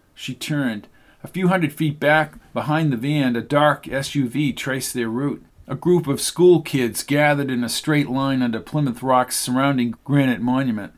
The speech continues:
The S U V stopped at the traffic light. More children exited from a yellow bus near the river park. Tucker checked the mirror. "Ah, here come our buddies."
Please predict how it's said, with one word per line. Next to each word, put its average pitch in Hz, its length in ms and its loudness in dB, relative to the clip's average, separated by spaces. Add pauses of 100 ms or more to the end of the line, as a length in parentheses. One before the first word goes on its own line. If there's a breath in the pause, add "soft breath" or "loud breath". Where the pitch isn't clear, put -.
(500 soft breath)
The 151 100 2
S 156 180 0
U 151 120 4
V 147 240 0
stopped 139 440 0
at 123 100 -8
the - 60 -12
traffic 139 520 -2
light. 98 300 -8 (360 soft breath)
More 156 240 2
children 147 540 0
exited 139 480 0
from 131 160 -2
a 117 60 2
yellow 135 340 2
bus 143 400 0
near 131 180 0
the 117 120 -4
river 123 260 -4
park. - 580 -2 (200)
Tucker 156 280 0
checked - 340 -4
the 123 60 -2
mirror. 120 500 -2 (220)
"Ah, 135 260 2
here 117 180 -4
come 127 240 -4
our 127 100 0
buddies." 123 560 0